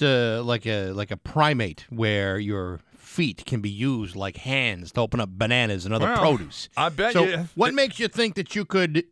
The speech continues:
Speaker 1: uh, grab your phone or, you, you know, I mean, I, I know you wanna soften the fall, but I mean,
Speaker 2: Mm-hmm.
Speaker 1: you know, really, y-, you're, you're,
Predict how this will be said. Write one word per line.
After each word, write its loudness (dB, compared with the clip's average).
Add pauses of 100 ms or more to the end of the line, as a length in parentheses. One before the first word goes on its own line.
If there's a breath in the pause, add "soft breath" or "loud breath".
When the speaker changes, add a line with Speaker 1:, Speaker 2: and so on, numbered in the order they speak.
Speaker 1:
uh, 2 (360)
grab 2
your 0
phone 0
or, 2
you, 0
you -4
know, 2
I -4
mean, 4
I, 4
I -4
know -2
you 0
wanna 0 (300 soft breath)
soften 2
the -2
fall, 2
but -4
I -2
mean, -2
Speaker 2:
Mm-hmm. -6
Speaker 1:
you -4
know, -4
really, 2
y-, -8
you're, 0
you're, -2